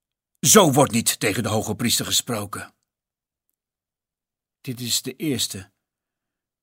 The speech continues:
maar niet de laatste keer dat Jezus zonder reden geslagen wordt. Hij antwoordt:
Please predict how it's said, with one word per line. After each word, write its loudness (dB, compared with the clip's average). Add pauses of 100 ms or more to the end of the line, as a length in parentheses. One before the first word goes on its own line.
(460)
maar -2
niet 0
de 0
laatste 2
keer -8 (260)
dat -10
Jezus 2
zonder 4
reden 2 (320)
geslagen 0
wordt. -12 (1200)
Hij -6
antwoordt: -4